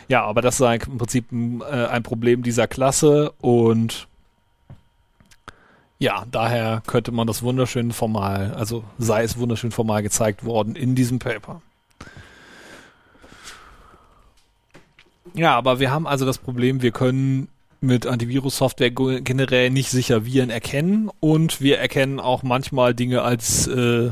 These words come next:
Malware, die gar keine ist. Das ist ja erstmal unschön. Ich hab dazu mal, ich weiß gar nicht, ob das an dieser Stelle passt, aber ich hatte mir das mal rausgesucht.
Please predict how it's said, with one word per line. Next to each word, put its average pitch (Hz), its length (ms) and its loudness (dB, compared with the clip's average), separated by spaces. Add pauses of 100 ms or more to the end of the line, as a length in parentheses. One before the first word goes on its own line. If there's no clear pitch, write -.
Malware, 120 800 2 (140)
die 117 460 -2 (640)
gar 113 200 2
keine 117 260 -8
ist. - 440 0 (2000)
Das 139 200 2
ist - 60 0
ja 147 100 0
erstmal 135 280 -2
unschön. 131 560 -4 (2500)
Ich - 160 -6
hab 170 200 0
dazu 131 340 0
mal, 127 520 0
ich 143 120 -10
weiß 127 160 -4
gar 139 100 -2
nicht, 123 60 -4
ob 139 40 -12
das 120 140 -6
an 123 80 -4
dieser 127 180 -2
Stelle 120 220 -8
passt, - 340 -4
aber 135 60 0
ich - 100 -6
hatte 143 140 -2
mir 127 80 -2
das 123 180 -2
mal 113 120 0
rausgesucht. 127 840 -2